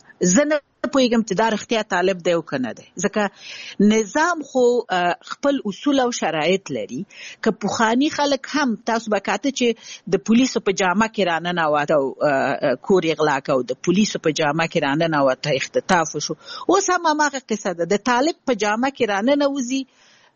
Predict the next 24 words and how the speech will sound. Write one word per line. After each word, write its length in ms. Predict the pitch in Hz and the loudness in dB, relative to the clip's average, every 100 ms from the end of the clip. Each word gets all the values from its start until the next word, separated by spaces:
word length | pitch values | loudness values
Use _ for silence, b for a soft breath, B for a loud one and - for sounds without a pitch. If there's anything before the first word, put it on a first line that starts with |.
| - | -4
ا، 240 | 180 190 180 - | 0 2 0 -2
کو-، 240 | - - 175 | -2 -2 0
م-، 680 | 175 165 165 165 160 - - | 2 2 2 0 -4 -10 -8
کور، 220 | - 233 214 | 0 2 2
ا، 680 | - 170 175 160 156 143 | -2 0 0 2 0 -2
کې 160 | - 185 | -2 -2
سړی 340 | - 175 208 | 0 2 2
ووژي، 520 | 233 277 269 240 247 - | 4 4 2 0 -2 0
ووژني 540 | 247 269 247 226 240 - | 4 4 2 0 -2 0
او 100 | 160 | 0
ووځي. 480 | 156 160 135 127 - - B B - | 2 2 0 -6 -12 -18 B B -6
بیا 240 | 175 254 277 | 0 2 2
نو 100 | 262 | 0
ته 160 | - | 0
دا 200 | 247 247 - | 0 0 0
ثابته 400 | 202 202 226 208 | -2 -2 -2 -4
کړه 180 | - 190 | -4 -4
چې 120 | 180 | -2
دا 180 | 190 202 | -2 -2
طالب 440 | - 165 202 208 | -2 0 2 0
و 80 | 233 | -4
که 160 | - 160 | -6 -6
نه 140 | |
و. 60 | 143 | -6